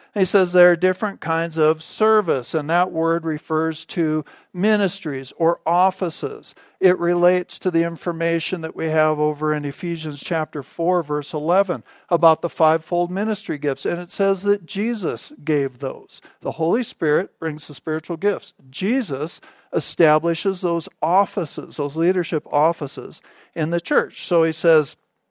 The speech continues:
there are different kinds of gifts, but the same Spirit. There are different kinds of service, but the same Lord. And that is a term used for Jesus. And then he says there are different kinds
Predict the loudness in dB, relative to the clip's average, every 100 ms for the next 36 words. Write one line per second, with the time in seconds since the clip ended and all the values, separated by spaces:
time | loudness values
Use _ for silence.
0 | _ _ _ _ -12 2 4 4 2 0
1 | -2 0 0 0 -6 -2 -2 -2 -6 -8
2 | -6 -4 -4 -4 -6 0 0 0 -2 -2
3 | -2 -4 -2 -6 -4 -4 -4 -10 -12 -6
4 | -4 -2 -2 -6 -6 -8 _ -6 -4 -4
5 | -4 -4 -8 -12 _ _ -6 0 2 4
6 | 2 0 -4 -4 -4 -6 -8 -6 -8 -8
7 | -10 -10 -12 -14 -12 -8 -8 -10 -12 -16
8 | -20 _ -20 -20 _ 0 2 4 2 4
9 | 4 4 2 4 2 2 0 0 -8 -4
10 | -2 0 0 -4